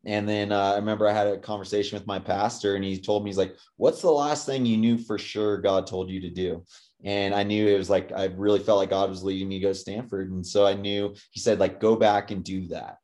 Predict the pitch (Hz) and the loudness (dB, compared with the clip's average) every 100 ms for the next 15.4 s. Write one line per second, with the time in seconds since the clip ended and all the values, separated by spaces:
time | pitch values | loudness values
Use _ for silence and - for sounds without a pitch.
0 | 113 92 92 104 101 123 135 139 - - | -2 -2 0 -4 0 4 6 6 4 4
1 | 113 98 95 - _ _ 120 135 139 139 | 4 4 0 -8 _ _ 4 6 6 4
2 | 135 127 117 110 107 104 101 - 101 95 | 0 -2 0 2 4 4 2 -2 -8 -6
3 | 92 92 92 90 92 - 90 95 90 85 | -6 -4 -4 -4 -6 -8 -8 -6 -6 -8
4 | - 82 90 82 - 76 - 71 73 - | -10 -6 -6 -6 -8 -12 -12 -12 -12 -16
5 | - - 107 113 120 120 117 101 90 98 | -20 -6 2 4 4 8 8 8 6 2
6 | 92 - 82 98 95 101 95 95 104 104 | 2 -2 -4 -4 -4 -4 -2 0 4 6
7 | 101 92 95 90 87 85 85 90 92 92 | 6 2 -2 -2 -4 -6 -4 0 0 -2
8 | - 87 87 - _ - - 113 107 107 | -6 -10 -12 -16 _ -20 -4 2 2 2
9 | 101 90 98 95 98 92 95 90 - 104 | 0 2 2 0 -4 -4 0 0 2 2
10 | 110 110 107 104 104 98 104 101 95 104 | 2 2 2 2 -2 -8 -6 -6 -2 0
11 | 101 98 - - - 95 92 90 87 87 | 0 -4 -18 -18 -4 0 0 0 -2 -6
12 | 85 101 - 101 101 101 98 95 95 98 | -2 -2 0 0 0 -2 -4 -4 0 2
13 | 101 101 95 92 92 95 95 98 98 104 | 2 2 -2 -6 -4 -4 -4 -4 -4 -6
14 | 104 104 107 98 95 - - 95 95 92 | -6 -6 -8 -6 -6 -8 -10 -8 -6 -6
15 | 95 104 104 | -6 -8 -8